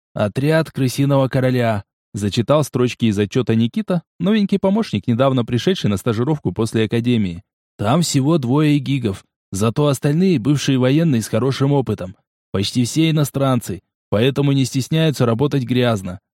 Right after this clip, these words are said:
Говорят, у царской охраны давно были к ним вопросы, но они неплохо скрывались». «До сегодняшнего дня». Савик опять потёр лоб.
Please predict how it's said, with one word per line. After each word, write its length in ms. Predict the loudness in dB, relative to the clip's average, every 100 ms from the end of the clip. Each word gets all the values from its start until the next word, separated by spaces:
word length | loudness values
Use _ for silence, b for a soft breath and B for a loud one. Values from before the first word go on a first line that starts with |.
| _ -6
Говорят, 460 | -2 2 2 2
у 60 | 0
царской 460 | 0 -2 0 0
охраны 360 | 2 2 2 2
давно 340 | 2 2 2
были 200 | 2 0
к 100 | 0
ним 140 | 0 2
вопросы, 560 | 2 0 -2 -2 -10 -18 _ _
но 140 | 0
они 180 | 2 4
неплохо 400 | 2 2 0 0
скрывались». 640 | -2 0 2 2 0 -8 -20 _ _ _ _ _ -10
«До 300 | -2 0 0
сегодняшнего 960 | 0 0 2 0 0 -2 -2 0 0
дня». 460 | -2 -4 -4 -8 -12 _
Савик 440 | -2 0 0 -2
опять 340 | -4 -2 -4 -4
потёр 300 | -6 -4 -4
лоб. 280 | -4 -6